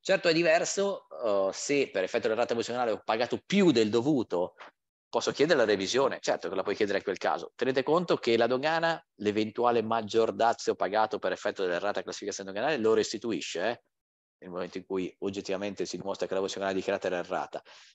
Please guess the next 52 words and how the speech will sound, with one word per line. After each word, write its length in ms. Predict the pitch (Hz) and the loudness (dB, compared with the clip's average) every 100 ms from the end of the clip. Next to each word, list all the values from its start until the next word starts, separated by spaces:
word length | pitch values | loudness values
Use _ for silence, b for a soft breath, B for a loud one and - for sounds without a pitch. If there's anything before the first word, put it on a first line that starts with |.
| _ | _
la 180 | 110 117 | -2 2
maggior 420 | 131 123 147 143 | 0 2 4 4
iva 280 | 151 131 127 | 4 4 4
versata 480 | 147 - 143 147 | 2 2 0 0
non 240 | 131 120 123 | 0 -2 0
viene 260 | 110 104 | 0 2
restituita, 480 | 107 - 107 98 90 | 0 -2 0 0 0
invece 300 | 87 90 - | -2 -4 -4
vi 60 | 90 | -6
dico, 160 | - | -4
"Vabbè, 180 | 90 101 | -2 -2
te 80 | - | -2
la 80 | 107 | -2
registri, 380 | 120 120 120 110 | 0 0 -2 -2
te 60 | |
la 60 | 107 | 0
porti 240 | 110 101 | 0 -2
in 60 | 104 | -4
detrazione 640 | 107 120 - 110 110 104 | -4 -4 0 0 0 -4
e 80 | 90 | -8
siamo 220 | - 87 | -8 -10
a 20 | 85 | -10
posto 260 | 80 - | -12 -10
così". 300 | 82 76 73 B B B B B B _ _ _ | -12 -12 -12 B B B B B B _ _ _
In 140 | 202 180 | -2 2
export, 760 | 156 147 - 196 202 170 185 | 2 0 0 0 2 4 4
se 100 | 151 | 4
la 80 | 110 | 2
Barbara 200 | 117 120 | 2 2
chiede, 220 | 127 117 | 2 0
"Ma 120 | 107 | 2
invece 260 | 143 165 151 | -2 -2 0
in 60 | 160 | 0
export, 500 | 170 - 185 185 165 | 0 0 -2 0 -2
se 140 | - | -2
nonostante 500 | 131 - 160 170 151 | -4 0 0 2 0
sulla 140 | - | 0
nostra 180 | 131 131 | -2 -2
fattura 280 | 131 - 151 | -6 0 -2
ci 120 | 135 | 0
sia 140 | 120 131 | -2 0
la 60 | |
voce 180 | 131 131 | -2 -4
canale 260 | 131 127 120 | -2 -2 0
corretta, 480 | 123 113 82 95 | 0 0 -2 -4
ma 60 | 98 | -8
la 40 | |
spedizione 400 | 101 110 101 120 | -6 -4 -2 -2
canale 200 | 120 127 | 0 0
la 60 | 123 | 0
scrive 240 | - 127 | -2 0
errata, 560 | 123 131 139 - 160 139 | 0 2 0 2 -2 -2